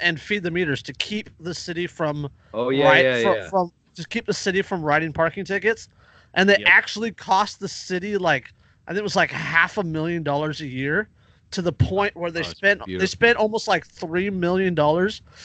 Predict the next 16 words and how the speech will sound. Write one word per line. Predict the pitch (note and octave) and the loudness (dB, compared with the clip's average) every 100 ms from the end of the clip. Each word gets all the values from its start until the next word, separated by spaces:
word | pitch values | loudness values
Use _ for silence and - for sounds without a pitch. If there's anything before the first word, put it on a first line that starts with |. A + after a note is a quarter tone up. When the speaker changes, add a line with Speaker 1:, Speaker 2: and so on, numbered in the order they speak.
| - | -20
Speaker 1:
suing | - - - - G#3 A3 A#3+ B3 C4 - | -8 -4 -2 2 6 8 6 4 2 2
the | F3 | 0
Robin | D3+ C#3+ E3+ A3 | 4 6 6 4
Hooders | G#3 A#3+ C#4 D4+ | 2 2 2 0
for | - F3 | 0 0
harassment | D#3 C3 C3 D3 F#3 - F#3+ | 2 0 4 2 2 -4 -6
and | C#3+ | -2
all | D3 | -4
this | D#3 D#3 | -4 -6
other | E3+ | -8
stuff. | E3 F3+ A3 _ _ - _ _ | -2 -2 -2 _ _ -20 _ _
And | F3+ | 2
the | F#3 | 2
judge | E3 A#2+ E3+ F#3 - | 0 0 0 -2 -4
just, | F3 E3 | -6 -4
like, | E3 D3+ | -2 -2